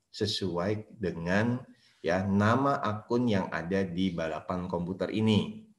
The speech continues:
ya. Memang ada tujuh yang sudah dibuatkan dan itu dalam bahasa Inggris. Kemudian kita ubah akunnya menjadi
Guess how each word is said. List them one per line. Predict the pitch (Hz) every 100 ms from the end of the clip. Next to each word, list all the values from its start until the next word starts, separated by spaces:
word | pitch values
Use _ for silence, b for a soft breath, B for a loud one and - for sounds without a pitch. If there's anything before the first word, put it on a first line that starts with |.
| _ _ -
ya. | 80 95 107 - b b b _ -
Memang | 85 120
ada | 110 95 98
tujuh | 92 117
yang | 107 104
sudah |
dibuatkan | 87 82 85 76 - 110 117
dan | 80
itu | 85
dalam | 107 87 82
bahasa | - 69
Inggris. | 90 101 107 104
Kemudian | 80 101
kita | 107 -
ubah | 71 90 110 131 139
akunnya | - - 82 92
menjadi | 101 85 76 67 104 127